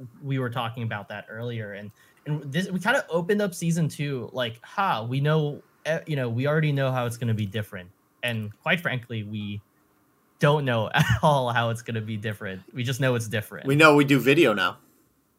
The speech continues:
Speaker 1: We do video now, yes. We're on YouTube.
Speaker 2: <laughs>
Speaker 1: Um, and, and I think that's a topic I, I, I'm very curious of exploring, 'cause I think we might have,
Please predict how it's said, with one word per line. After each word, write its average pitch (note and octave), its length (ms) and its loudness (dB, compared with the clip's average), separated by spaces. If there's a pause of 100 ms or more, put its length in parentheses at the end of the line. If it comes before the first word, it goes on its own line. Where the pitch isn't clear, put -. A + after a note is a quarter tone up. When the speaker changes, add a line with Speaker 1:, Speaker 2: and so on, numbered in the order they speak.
(160)
Speaker 1:
We C3 80 -4
do C3 160 0
video A#2+ 300 -2
now, F#2+ 180 -8
yes. G2 360 -12
We're A2 100 -10
on G2+ 100 -10
YouTube. - 920 10
Speaker 2:
<laughs> - 1120 -14 (240)
Speaker 1:
Um, E3 520 4 (280)
and, F3 360 0
and D#3+ 140 2
I F#3 80 4
think A#3+ 220 0
that's D3 320 2
a F3 40 -2
topic A#2+ 360 -2
I, G#2+ 100 -4 (280)
I, A#2+ 60 -6
I'm A#2 120 -4
very A2+ 240 -4
curious A2+ 360 -8
of A2+ 140 -6
exploring, G#2+ 420 -8
'cause A2+ 220 -6
I A2+ 80 -4
think D3 180 -2
we D#3 120 0
might C3 240 0
have, B2 560 -2